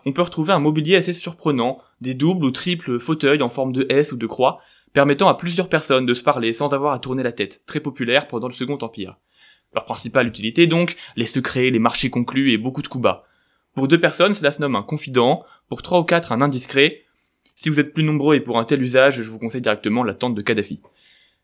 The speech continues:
Au sein du palais, vous pouvez retrouver des peintures à la gloire de Napoléon, de nombreuses statues à la gloire de Napoléon, et même, un peu tirées par les cheveux, des escaliers très longs afin que les convives arrivent essoufflés, courbés devant Napoléon. Vous vous en doutez, euh, Macron est actuellement en recherche active de la descendance de l'architecte à l'origine de tout ça.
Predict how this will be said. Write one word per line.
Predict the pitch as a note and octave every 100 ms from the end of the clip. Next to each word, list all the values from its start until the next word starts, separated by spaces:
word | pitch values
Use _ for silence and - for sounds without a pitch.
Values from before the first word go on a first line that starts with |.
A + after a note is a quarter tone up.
| - -
Au |
sein | C#3 F#3+
du | E3+
palais, | D#3+ E3+
vous | G3+
pouvez | D3+ D3+
retrouver | E3+ - E3+
des | E3+
peintures | D#3 F3 D3 D#3+
à | C3
la |
gloire | A#2+ C#3
de | B2
Napoléon, | A#2 C#3 D#3+ C3+ B2+ E3 E3+
de |
nombreuses | B2 B2+ C#3+
statues | D3 D#3 - D#3
à |
la | A#2+
gloire | A2+ C3 B2
de |
Napoléon, | A#2+ A#2+ B2 A#2 E3 - _ _
et | A#2+
même, | B2+ D#3 B2
un | G#2
peu | C#3
tirées | B2+ B2+
par | B2 G#2+
les |
cheveux, | G#2 - E3
des | C3 A#2
escaliers | C3+ C#3+ C3 C3+
très | - C3+
longs | C#3+
afin | C#3 - D3
que |
les | A#2
convives | - C#3 D3+ B2
arrivent | A2+ C3+
essoufflés, | C3+ C3+ A#2 C3+
courbés | D#3 B2+ D3+
devant | A#2+ A#2+
Napoléon. | A#2 C#3 G2 - _ _ _ _ _ _ _
Vous | C3+
vous | C#3
en | C3
doutez, | A#2 A2+ D3+ D#3
euh, | A2+
Macron | G2+ A2 C3+
est | A2+
actuellement | A2 A2+ G#2+ C3 G#2+ F#2
en |
recherche | F2+ A2+ C#3
active | C3 - B2+
de | A#2
la | G2
descendance | A#2 B2 A2+ A#2 B2
de |
l'architecte | A#2 A2 - A#2+ A#2+ G2
à | F#2
l'origine | G2+ A2+ A2+
de |
tout | -
ça. | - -